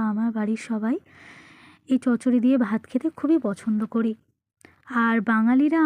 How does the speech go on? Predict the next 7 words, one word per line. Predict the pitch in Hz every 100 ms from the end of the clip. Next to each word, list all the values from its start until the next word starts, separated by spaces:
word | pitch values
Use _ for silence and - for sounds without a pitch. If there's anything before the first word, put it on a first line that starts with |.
| 277
আশা | 254 285
করি | 269 294 285
প্রত্যেকেই | - 233 _ 269 254 302
কিন্তু | - 262 226 285 359 _
চচ্চড়িটা | - 226 - 247 240 330 415
খুবই | - 247 302
ভালোবাসে। | 233 220 214 220 -